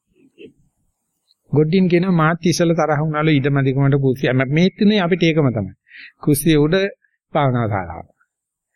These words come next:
දැන් අපි හදන්න හදන, හදන්න හදන භාවනා ශාලාවක් එහා. මං ෂුවර් කරලා දෙන්නම්. දැන් සියයට දහයක් විතර නිින්ද තියෙනවා නම් එදාට සියයට විස්ස විසිපහ වෙයි.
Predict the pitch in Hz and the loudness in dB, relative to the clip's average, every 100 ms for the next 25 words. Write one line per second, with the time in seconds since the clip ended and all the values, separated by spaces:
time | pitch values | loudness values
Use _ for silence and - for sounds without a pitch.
0 | _ _ 165 139 147 117 147 180 180 180 | _ _ -2 0 -2 -2 -2 0 2 2
1 | 156 - - - _ - _ _ - 147 | 4 4 2 -4 _ -20 _ _ -6 -2
2 | 202 190 226 180 175 156 151 175 165 170 | 0 0 -2 -2 -2 0 0 2 2 2
3 | 190 - 151 135 - _ _ _ - _ | -2 0 0 0 -4 _ _ _ -20 _
4 | 160 170 156 156 175 220 208 170 131 113 | 0 2 2 2 2 2 0 2 0 0
5 | 113 202 - _ _ _ _ _ _ _ | -2 -4 -10 _ _ _ _ _ _ _
6 | 147 160 156 151 135 127 165 196 202 190 | -2 0 2 2 0 -2 -2 -2 -2 0
7 | 175 165 175 175 165 165 196 160 165 160 | 0 2 0 2 2 2 0 0 0 -2
8 | 156 156 170 143 - 196 160 147 151 143 | -2 0 2 0 0 2 2 0 0 -2
9 | 175 98 | -2 -6